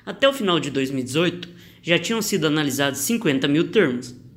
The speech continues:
Importância do estágio. Tanto o estágio obrigatório quanto o não obrigatório são muito importantes para preparar os alunos para o mercado de trabalho. Eles representam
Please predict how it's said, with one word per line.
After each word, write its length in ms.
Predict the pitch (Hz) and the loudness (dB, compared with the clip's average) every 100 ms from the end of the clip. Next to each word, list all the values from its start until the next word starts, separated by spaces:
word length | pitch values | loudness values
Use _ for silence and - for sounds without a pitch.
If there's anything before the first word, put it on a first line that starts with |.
| - - - - - - - - - - - 220 | -20 -20 -20 -20 -20 -20 -20 -20 -20 -20 -10 -4
Importância 600 | 220 160 156 127 123 143 | 4 4 4 0 0 0
do 80 | 190 | 0
estágio. 460 | - 180 117 117 - - - - - | 0 -2 -2 -6 -16 -20 -20 -16 -4
Tanto 240 | 294 285 | -2 0
o 40 | 202 | -2
estágio 360 | - 185 151 | -2 -2 -2
obrigatório 680 | 139 131 123 147 175 139 107 | -2 -2 -2 2 2 2 -2
quanto 320 | - 175 170 | -2 0 2
o 40 | |
não 180 | 160 202 | 4 4
obrigatório 720 | 170 127 113 - 160 147 127 - - - | 4 2 -4 -2 0 0 -2 -12 -18 -10
são 200 | - 240 | 2 6
muito 260 | 277 277 | 6 6
importantes 540 | 262 - 180 - 139 131 | 4 4 2 4 0 0
para 200 | 151 135 | -4 -4
preparar 540 | 139 135 131 131 180 | -6 -4 -2 2 2
os 160 | 233 277 | 4 4
alunos 460 | 262 202 220 208 - - - | 2 2 0 -6 -12 -20 -6
para 160 | 233 233 | 0 4
o 40 | |
mercado 440 | 247 240 240 123 131 | 6 4 4 -4 -4
de 140 | 123 | -4
trabalho. 460 | - 175 147 - - - - - - | -2 0 0 -4 -8 -20 -20 -20 -6
Eles 220 | 262 240 | -4 -2
representam 680 | 170 - 123 143 165 - 120 | -2 -4 -2 2 2 0 -8